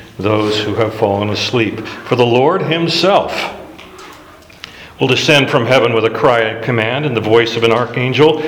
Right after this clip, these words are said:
and with the sound of the trumpet of God, and the dead in Christ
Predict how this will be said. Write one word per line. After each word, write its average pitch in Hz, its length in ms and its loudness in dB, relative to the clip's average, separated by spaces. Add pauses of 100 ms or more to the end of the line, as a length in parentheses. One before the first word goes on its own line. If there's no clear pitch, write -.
(220)
and 139 160 6
with 139 80 2
the 135 80 2
sound 151 420 2
of 135 140 -4
the 143 140 -2
trumpet 156 420 4
of 165 120 2
God, 113 580 4 (240)
and 120 160 0
the 107 60 2
dead 160 400 2
in 143 260 -2
Christ 180 600 0